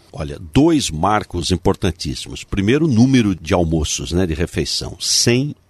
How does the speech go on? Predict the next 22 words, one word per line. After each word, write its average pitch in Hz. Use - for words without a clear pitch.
milhões 101
de 73
refeições. -
A 87
qualidade 110
das 80
refeições, -
elogiadíssima 92
pelos 80
melhores 90
chefes -
de 87
cozinha 87
aqui 85
de -
São -
Paulo. 67
Até 104
um 113
deles, 92
o 78
Lohan, 87